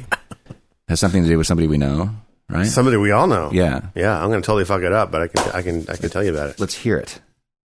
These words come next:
Speaker 2: All right. We all know Jim Henkel, guitar player,
Speaker 1: Yes. Very
Speaker 2: keyboard
Speaker 1: well.
Speaker 2: player, singer for Beatle, Alan Alda's band, Al Orbit's,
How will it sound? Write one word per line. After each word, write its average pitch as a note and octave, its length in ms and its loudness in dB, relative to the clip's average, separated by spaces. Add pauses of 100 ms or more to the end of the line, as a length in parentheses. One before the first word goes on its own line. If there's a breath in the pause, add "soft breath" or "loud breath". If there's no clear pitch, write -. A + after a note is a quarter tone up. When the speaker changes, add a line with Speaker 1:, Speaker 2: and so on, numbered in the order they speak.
Speaker 2:
All G2 120 0
right. D#2 240 0 (1000)
We B2 120 4
all C3 100 4
know B2 100 6
Jim G#2+ 220 2
Henkel, G#2 440 0 (840)
guitar G2 280 0
player, F2 280 2
Speaker 1:
Yes. G2+ 140 -2 (100)
Very A2 140 0
Speaker 2:
keyboard G2 240 2
Speaker 1:
well. - 40 -4
Speaker 2:
player, G2 440 0
singer F#2+ 540 -2
for - 140 -10
Beatle, F#2+ 680 0
Alan E2 240 -4
Alda's F2 240 0
band, E2+ 320 -2
Al D#2+ 160 -2
Orbit's, D#2+ 540 -4